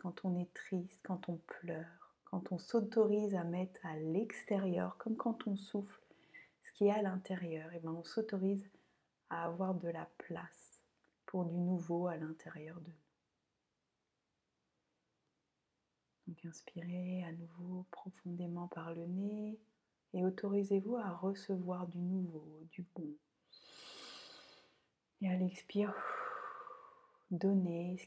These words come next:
qui a besoin d'être donné, ce qui vous appartient plus, ce qui n'est plus bon, ce qui est plus juste, et ça peut être une énergie qui sera très positive, très valable pour les autres,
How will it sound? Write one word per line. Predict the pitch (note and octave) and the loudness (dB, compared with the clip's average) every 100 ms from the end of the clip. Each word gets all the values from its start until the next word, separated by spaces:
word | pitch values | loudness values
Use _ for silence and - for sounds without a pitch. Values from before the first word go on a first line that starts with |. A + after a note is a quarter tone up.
| - | -4
qui | E3+ D#3+ | -2 0
a | |
besoin | D#3+ E3+ F3+ F3+ | 0 0 0 0
d'être | F3 E3 | 0 -2
donné, | E3+ F3+ D#3 D#3 | 0 0 0 -4
ce | - | -4
qui | E3 | -2
vous | E3 D#3+ | -2 -2
appartient | D#3+ D#3+ - - G3 G3 | -4 -6 -6 -4 -4 -4
plus, | D3+ D#3 | -6 -6
ce | - | -6
qui | - | -4
n'est | E3 E3 | -4 -4
plus | - F#3 | 0 0
bon, | E3 E3 F#3 | 2 0 -2
ce | |
qui | - | -4
est | E3+ | -4
plus | - | 0
juste, | E3+ B3 - | 0 2 6
et | G3 F#3+ - - _ _ _ - | 6 4 -10 -20 _ _ _ -2
ça | A3+ | 6
peut | A#3+ | 6
être | A#3+ | 8
une | A#3+ | 6
énergie | A3 G#3+ G3+ A3+ | 6 4 2 -2
qui | - - | -4 -10
sera | - G3+ | -4 -4
très | - A#3+ | -2 -6
positive, | A#3 A3+ A3+ A#3 - A#3 A#3 - | 0 -2 0 -6 -2 0 0 -2
très | A#3 | -10
valable | A3+ - - - | -8 -8 -8 -10
pour | - - | -6 -2
les | G3 G3 G3 | 0 2 0
autres, | G3 | -4